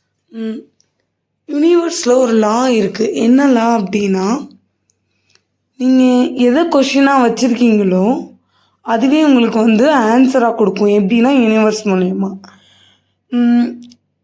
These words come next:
நீங்க, நீங்க கேட்டாலும் கேட்காட்டியும் யூனிவர்ஸ் உங்களுக்கு ஆன்சர் பண்ணும். Some ஹிண்ட்டும் உங்களுக்கு கொடுக்கும்.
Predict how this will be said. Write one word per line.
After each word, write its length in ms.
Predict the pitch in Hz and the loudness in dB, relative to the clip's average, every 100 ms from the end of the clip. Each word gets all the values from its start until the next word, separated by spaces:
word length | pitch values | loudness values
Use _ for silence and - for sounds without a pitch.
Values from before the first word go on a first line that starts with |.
| _ _ | _ _
நீங்க, 540 | - 277 277 262 254 254 | -4 0 2 4 2 2
நீங்க 560 | 247 277 294 269 254 - | 2 4 4 4 0 -2
கேட்டாலும் 760 | 262 277 285 285 262 269 339 | -4 -2 0 0 2 2 2
கேட்காட்டியும் 640 | 330 240 247 240 233 262 359 - - _ _ _ - | 2 -2 0 -2 0 0 0 -2 -10 _ _ _ -6
யூனிவர்ஸ் 540 | 240 262 254 254 269 | -2 2 2 0 0
உங்களுக்கு 340 | 240 220 214 | 0 0 -2
ஆன்சர் 540 | 247 208 214 214 226 220 | -2 0 -2 -2 -4 -2
பண்ணும். 460 | 196 196 202 - - _ _ _ - - | -2 -2 -4 -8 -20 _ _ _ -20 -4
Some 200 | 233 233 | 0 0
ஹிண்ட்டும் 560 | 226 240 254 269 277 269 | 2 2 4 4 4 2
உங்களுக்கு 360 | 233 214 214 | 2 0 -2
கொடுக்கும். 560 | 208 202 196 196 214 | 0 -2 -2 -4 -6